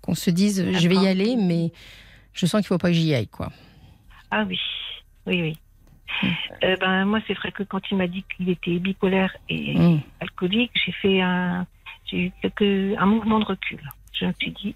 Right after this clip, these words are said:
Speaker 2: Oh là
Speaker 1: Mais
Speaker 2: là,
Speaker 1: vous ne,
Speaker 2: c'est
Speaker 1: vous,
Speaker 2: une,
Speaker 1: vous n'avez pas écouté
Speaker 2: il y a
Speaker 1: votre
Speaker 2: de gros
Speaker 1: instinct.
Speaker 2: bagages. » Comment ?
Speaker 1: Vous n'avez pas écouté votre instinct.
Speaker 2: Non,
Speaker 1: Mm.
Speaker 2: c'est vrai. Mm.
Speaker 1: C'est très important
Speaker 2: Ouais.
Speaker 1: d'essayer de coller à son instinct.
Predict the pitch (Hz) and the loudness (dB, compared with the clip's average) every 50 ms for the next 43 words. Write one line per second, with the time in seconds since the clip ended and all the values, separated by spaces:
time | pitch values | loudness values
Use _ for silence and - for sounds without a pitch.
0 | - - 180 165 170 170 175 180 180 175 175 170 165 - 185 175 - - - - | -2 2 4 4 4 4 4 4 4 4 2 2 0 -4 -6 -8 -8 -14 -18 -20
1 | - - - - 185 175 170 165 170 170 - 202 202 - - - - 190 175 175 | -20 -8 0 2 4 4 6 4 2 2 0 -2 -2 -2 -6 -6 -2 0 0 0
2 | 185 - 202 - 165 202 196 202 196 - 196 180 185 196 208 226 220 214 - _ | 2 0 0 2 2 2 2 0 0 0 2 0 0 -2 -4 -6 -8 -12 -16 _
3 | - - _ _ _ _ _ _ - - 254 277 302 320 - - - - 170 165 | -20 -20 _ _ _ _ _ _ -8 -4 -4 -4 -4 -6 -8 -10 -2 2 4 4
4 | 151 135 135 131 - 170 170 - - - 151 143 156 - - - - 156 - - | 4 4 2 2 0 0 -2 -2 -2 0 0 0 0 0 -2 0 -2 -2 -2 -2
5 | - - 156 - - - - _ - - - - - - - - - 208 202 202 | -6 -6 -6 -6 -10 -20 -20 _ -20 -20 -20 -20 -20 -20 -14 -6 -2 -2 -2 0
6 | 208 220 - - - - - - - - - - 185 180 160 - - - 156 170 | -2 -4 -6 -8 -20 -20 -20 -20 -14 -4 2 4 4 4 4 2 0 -4 -4 -6
7 | - - - - - - - - - 165 160 160 - - - - - - - - | -10 -18 -20 -20 -20 -20 -20 -12 -6 -6 -6 -6 -6 -12 -20 -20 -20 -20 -20 -20
8 | - - - - - - - - - - - - - - 233 202 - 214 185 - | -20 -20 -20 -20 -16 -14 -14 -14 -12 -12 -10 -8 -4 0 0 2 2 2 0 0
9 | 190 170 - 208 190 180 160 156 - - 175 160 151 - - - 170 156 156 156 | -2 -2 0 0 0 2 2 0 0 2 2 2 2 2 0 2 4 4 4 4
10 | 151 - - 156 151 147 147 - - - 151 135 | 2 2 4 4 6 6 4 2 -2 -2 -4 -4